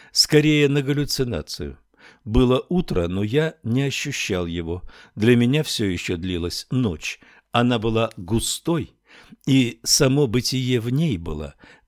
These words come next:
вывернуто наизнанку, развёрнуто обратной, тёмной и мрачной стороной.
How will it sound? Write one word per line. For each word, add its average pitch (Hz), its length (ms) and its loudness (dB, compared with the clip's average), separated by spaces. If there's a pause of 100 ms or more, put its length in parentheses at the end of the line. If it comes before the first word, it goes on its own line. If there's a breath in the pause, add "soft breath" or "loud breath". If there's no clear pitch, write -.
(100)
вывернуто 107 1000 0 (280)
наизнанку, 92 1080 2 (240 loud breath)
развёрнуто 120 960 4
обратной, 90 720 -4 (320 loud breath)
тёмной 156 560 4
и 147 180 -2
мрачной 90 560 -2
стороной. 92 720 -6